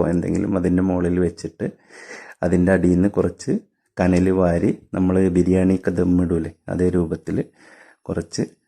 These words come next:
കനൽ അതിൻ്റെ മുകളിലിടുക. എന്നിട്ട് ചെറിയ തീയിൽ വേവിച്ച് ചൂടാറിയതിന് ശേഷം നമ്മൾ അതിൻ്റെ അടപ്പൂരിയാൽ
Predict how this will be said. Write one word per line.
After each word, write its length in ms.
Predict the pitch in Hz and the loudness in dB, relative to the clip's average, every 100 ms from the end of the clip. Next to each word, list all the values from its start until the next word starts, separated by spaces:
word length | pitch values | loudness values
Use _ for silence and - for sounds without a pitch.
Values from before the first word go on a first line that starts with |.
| - | -6
കനൽ 280 | 92 90 87 123 - | -2 0 2 0 0
അതിൻ്റെ 260 | 87 85 87 | 0 0 0
മുകളിലിടുക. 460 | 82 80 82 80 - _ _ - _ _ _ _ _ - | 0 -2 -4 -6 -10 _ _ -20 _ _ _ _ _ -6
എന്നിട്ട് 320 | 92 87 180 269 _ _ _ - | -6 -4 -6 -6 _ _ _ 0
ചെറിയ 460 | 92 92 95 101 98 | 2 4 4 2 2
തീയിൽ 420 | 92 95 92 90 92 | 0 2 2 2 2
വേവിച്ച് 500 | 92 87 87 - 123 214 _ _ _ _ _ _ _ - | 2 2 -2 -4 -6 -6 _ _ _ _ _ _ _ -4
ചൂടാറിയതിന് 800 | 92 92 92 90 90 90 90 95 95 | -2 2 2 2 2 2 2 -2 -2
ശേഷം 340 | 95 92 - - _ _ _ _ - | -4 -4 -8 -10 _ _ _ _ -6
നമ്മൾ 220 | 92 90 135 - _ _ _ _ _ _ _ _ _ - | 0 0 0 -4 _ _ _ _ _ _ _ _ _ -2
അതിൻ്റെ 260 | 90 90 87 | 2 4 2
അടപ്പൂരിയാൽ 760 | 82 - - 92 87 90 117 | 0 -6 -4 0 2 2 2